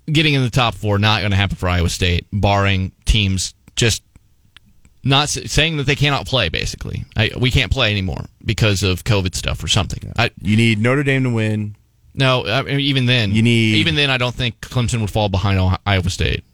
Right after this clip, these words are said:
Speaker 1: I don't think they would, unless Notre Dame beats them by, like, a hundred points.
Speaker 2: Which isn't gonna happen.
Speaker 1: And it's not gonna happen. So I, I agree. I don't think that's gonna happen.
Speaker 2: Yeah. I think you're looking at the peak here, even with a win
Speaker 1: And then
Speaker 2: against
Speaker 1: Texas,
Speaker 2: Oklahoma.
Speaker 1: Texas A and M doesn't play in the conference
Speaker 2: I
Speaker 1: championship
Speaker 2: think
Speaker 1: game. Florida, if they lose to number one,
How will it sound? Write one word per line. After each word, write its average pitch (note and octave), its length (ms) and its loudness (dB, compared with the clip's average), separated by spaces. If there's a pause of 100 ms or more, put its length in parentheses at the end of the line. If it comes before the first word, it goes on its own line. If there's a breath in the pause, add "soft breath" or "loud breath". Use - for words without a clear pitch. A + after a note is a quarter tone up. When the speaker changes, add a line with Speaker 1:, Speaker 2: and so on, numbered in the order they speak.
(140)
Speaker 1:
I A2 40 4
don't G#2 180 2
think F#2 180 -2
they D#2+ 80 -2
would, - 200 -4 (720 soft breath)
unless A2+ 380 2
Notre A2 180 2
Dame G#2+ 160 2
beats G2+ 240 0
them G#2 140 0
by, F#2+ 100 2
like, F#2 160 0
a E2 100 -2
hundred F2+ 220 0
points. - 200 -4
Speaker 2:
Which G#2 140 0
isn't F#2 160 2
gonna D#2+ 160 0
happen. - 280 -6
Speaker 1:
And C#3 100 0
it's C#3 100 -2
not C#3+ 100 0
gonna C3+ 120 0
happen. - 380 -2 (420 soft breath)
So A2 400 0 (120)
I, A#2 240 0
I A2+ 140 2
agree. A2 320 -2
I A#2 80 2
don't A#2 160 2
think A2+ 160 0
that's - 200 -2
gonna G2 200 0
happen. E2 440 -2
Speaker 2:
Yeah. - 120 -12 (160)
I G#2+ 80 0
think B2+ 140 4
you're B2+ 100 2
looking A2+ 180 -2
at F#2+ 80 -4
the E2 60 -14
peak F2+ 220 -8
here, D2+ 200 -6
even A#2 200 2
with A2+ 120 2
a - 40 2
win G#2 220 2
Speaker 1:
And F#2 60 -4 (160)
then C#3 80 0
Speaker 2:
against C3+ 140 0
Speaker 1:
Texas, D#3+ 200 0
Speaker 2:
Oklahoma. C#3 160 -2
Speaker 1:
Texas C3 200 -2
A C3 60 2
and B2 140 2
M A#2 200 2
doesn't A2 240 0
play A2+ 160 0
in A2 60 2
the G#2 60 0
conference G2 300 -2
Speaker 2:
I B2+ 60 2
Speaker 1:
championship A2+ 280 4
Speaker 2:
think - 40 -4
Speaker 1:
game. A#2 260 0
Florida, A#2 540 0
if A2 80 -6
they G#2+ 100 0
lose G#2+ 200 0
to A2+ 60 0
number G2+ 180 0
one, G#2+ 460 0